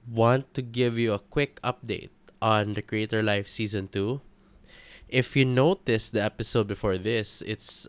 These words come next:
uh, the Creator Life episode, but how was I able to do that? Uh, I recorded one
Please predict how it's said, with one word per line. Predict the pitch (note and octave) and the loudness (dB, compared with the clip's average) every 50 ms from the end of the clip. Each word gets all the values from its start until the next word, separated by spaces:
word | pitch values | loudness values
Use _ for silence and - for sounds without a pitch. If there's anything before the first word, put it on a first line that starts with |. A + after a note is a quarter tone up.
| - | -4
uh, | A2 A2 G#2+ G#2 G2+ G2 E2+ - - _ - - - _ - - | -2 0 2 2 0 0 -2 -6 -10 _ -20 -20 -20 _ -20 -20
the | - A2 A#2 A2+ | -10 -6 -6 -6
Creator | - - B2+ C#3 D#3 F#3 F3 E3+ | -4 -2 -2 -2 0 -2 -2 0
Life | E3+ F3 F3+ F3 - | 2 2 0 0 -2
episode, | - G#3+ - A3+ - - - G#2 G2 - - - _ - | -6 -8 -8 -8 -6 -6 -4 -4 -4 -6 -10 -14 _ -14
but | - F#2 - _ _ - | -12 -12 -14 _ _ -18
how | - - - - - D3+ D#3 F3+ G#3+ C4 | -16 -14 -14 -10 -2 0 2 2 4 2
was | D4+ D4 D4 C#4+ C4 A#3+ | 2 0 0 0 0 2
I | A3 | 2
able | G#3+ G#3 G#3 F#3+ G#3 | 2 2 2 0 -2
to | G3+ - F#3 | -4 -4 -8
do | E3 D#3+ E3 F3+ G3 G3 G3 | -10 -6 -4 -2 -2 -2 0
that? | D#3 A#2 G2+ G2 G2+ - - - - _ _ - | -2 -2 -4 -4 -8 -10 -14 -16 -20 _ _ -6
Uh, | B2+ B2+ | -2 -2
I | B2+ C3 | 0 0
recorded | C3 C#3+ C#3+ C#3 - - - G3+ A3+ A#3 A3 G#3+ G3 D#3 C3 A#2+ A#2 A#2 | 0 -2 -4 -4 -6 -6 -6 -4 -2 -2 -2 -4 -4 -6 -8 -10 -8 -4
one | A#2 A#2 A#2 A#2 A#2 A2+ A2+ A2+ A2+ | -2 0 0 0 0 -2 -6 -8 -10